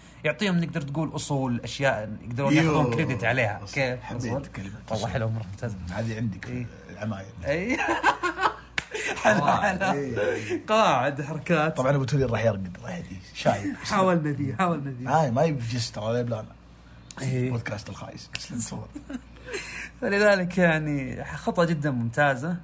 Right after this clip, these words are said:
Speaker 1: وإن شاء الله، يعني، يجددون مع أسماء جديدة. شوف، أنا ودي أتكلم عن أسماء زي هذه، بس خلنا من تجديدات، وخلنا من مسألة تج-، شو اسمه، نهاية عقود.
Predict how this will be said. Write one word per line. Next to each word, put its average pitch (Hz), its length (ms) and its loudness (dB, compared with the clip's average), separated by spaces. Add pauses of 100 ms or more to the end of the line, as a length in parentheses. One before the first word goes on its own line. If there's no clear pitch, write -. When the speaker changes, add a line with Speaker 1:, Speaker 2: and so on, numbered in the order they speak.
(140)
Speaker 1:
وإن 170 200 2
شاء 208 140 6
الله، 165 120 4
يعني، 143 100 0
يجددون 143 340 -2
مع 123 100 2
أسماء 120 220 -2
جديدة. 120 340 -4
شوف، 175 140 -2 (440)
أنا 180 80 6
ودي 175 160 2
أتكلم 156 340 2
عن 127 80 0
أسماء 123 500 -6
زي 123 160 -6
هذه، 131 380 -4
بس - 280 -6 (720)
خلنا 185 320 2
من 156 120 2
تجديدات، 131 500 0
وخلنا 139 320 -2
من 120 260 -2
مسألة 117 460 -6 (120)
تج-، 117 280 -6
شو 117 160 -8
اسمه، 110 380 -6
نهاية 120 300 -4
عقود. 101 240 -12